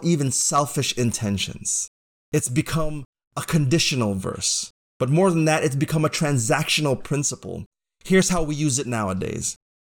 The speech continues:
If I delight myself in the things of God, like ministry, service, tithing, outreach, charity, religious observations, and other things along those lines, then, as a promise, God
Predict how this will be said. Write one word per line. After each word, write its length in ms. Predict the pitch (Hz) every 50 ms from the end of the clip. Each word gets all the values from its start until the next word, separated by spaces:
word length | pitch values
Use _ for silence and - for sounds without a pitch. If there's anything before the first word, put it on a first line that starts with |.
| _ _ -
If 280 | 147 180 208 196 202
I 100 | 196 180
delight 540 | 170 147 170 160 151 156 151 156 156 - - - _
myself 800 | - 127 127 135 143 156 165 - - - 160 139 139 131 - -
in 80 | 131
the 100 | 127 123
things 320 | - - 151 135 131 123 -
of 220 | - 101 98 104
God, 440 | 107 120 110 98 85 76 82 - 101 - _ -
like 220 | - 85 98 -
ministry, 720 | 113 120 127 127 120 123 - - - - 123 127 123 120 117 - _ _
service, 640 | - - - - 127 120 117 104 120 117 113 - -
tithing, 680 | - - 131 123 123 127 107 120 123 120 120 - - -
outreach, 640 | 120 123 123 - - 127 131 127 113 - - - - _ _ _ _ -
charity, 680 | - - - 156 147 147 147 143 135 139 139 135 127 - _ _
religious 540 | - 127 135 131 135 156 143 123 156 147 -
observations, 800 | - 123 135 127 120 - 147 127 139 139 143 131 - 151 139 131
and 100 | 139 135
other 180 | 151 151 160 156
things 200 | 160 160 147 131
along 280 | 143 143 143 139 139
those 180 | 135 131 123 127
lines, 440 | 139 143 139 135 127 127 127 - - - _ _ _
then, 500 | - 113 113 117 180 190 185 175 156 135 -
as 260 | - 143 160 131 151
a 100 | 143 - -
promise, 600 | - - 156 170 175 170 139 120 117 113 - - - _ _ _ _ _ - 104 104 104 98
God 540 | 101 147 147 143 156 170 175 185 165 147